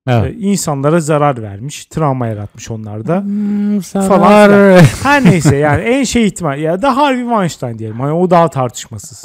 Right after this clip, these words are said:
Speaker 1: E, o,
Speaker 2: İnsanları
Speaker 1: evet.
Speaker 2: taciz etmiş, tecavüz
Speaker 1: İnsanlara
Speaker 2: etmiş.
Speaker 1: zorla masaj.
Speaker 2: Evet.
Speaker 1: Hakikaten yani.
Speaker 2: Evet, zorla yaptırmış
Speaker 1: Nasıl bir
Speaker 2: hakikaten.
Speaker 1: fanteziyse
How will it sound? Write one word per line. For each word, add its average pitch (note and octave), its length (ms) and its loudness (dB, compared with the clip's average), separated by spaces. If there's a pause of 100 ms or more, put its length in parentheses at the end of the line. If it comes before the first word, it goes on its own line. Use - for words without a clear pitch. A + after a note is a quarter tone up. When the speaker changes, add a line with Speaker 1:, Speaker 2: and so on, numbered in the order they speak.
Speaker 1:
E, A#2 220 -8
o, - 180 -4
Speaker 2:
İnsanları E3+ 480 0
Speaker 1:
evet. G3 100 -2
Speaker 2:
taciz D#3+ 340 0
etmiş, A2+ 360 -10
tecavüz A2+ 260 0
Speaker 1:
İnsanlara C#3+ 340 4
Speaker 2:
etmiş. B2 140 2
Speaker 1:
zorla G#2+ 520 4
masaj. F#2 720 -4 (200)
Speaker 2:
Evet. C#3 340 -2 (140)
Speaker 1:
Hakikaten F2+ 560 -4 (140)
yani. - 160 -10 (180)
Speaker 2:
Evet, F3 220 4
zorla C3+ 320 2
yaptırmış C3 260 -2
Speaker 1:
Nasıl G2 80 -4
bir F#2 60 -2
Speaker 2:
hakikaten. G2 220 0
Speaker 1:
fanteziyse F#2 840 -6